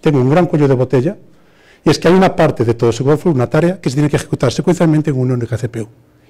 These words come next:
independientemente de todo lo demás". Bien, al final ahí necesitas H P C tradicional y el tipo de solución que nosotros aportamos. ¿Qué conseguimos? No voy a entrar en detalle, pues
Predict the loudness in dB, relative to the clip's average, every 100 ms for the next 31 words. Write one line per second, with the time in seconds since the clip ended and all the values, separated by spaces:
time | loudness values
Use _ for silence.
0 | -2 0 2 2 2 2 0 0 -2 -2
1 | -4 -6 -12 -20 _ _ _ _ _ _
2 | _ -8 -8 -4 -4 0 2 4 4 2
3 | -4 -16 -20 -4 0 0 0 0 -2 -4
4 | -8 -8 -6 -4 -4 -2 -4 -4 -4 -4
5 | -6 -12 _ -4 -2 -2 0 0 0 -2
6 | -2 -4 -4 -6 -8 -10 -14 -20 -20 _
7 | _ _ _ _ _ _ _ _ _ _
8 | _ _ _ _ _ _ -2 0 2 2
9 | 2 0 -2 0 2 2 0 0 0 0
10 | 2 2 0 -2 -4 -8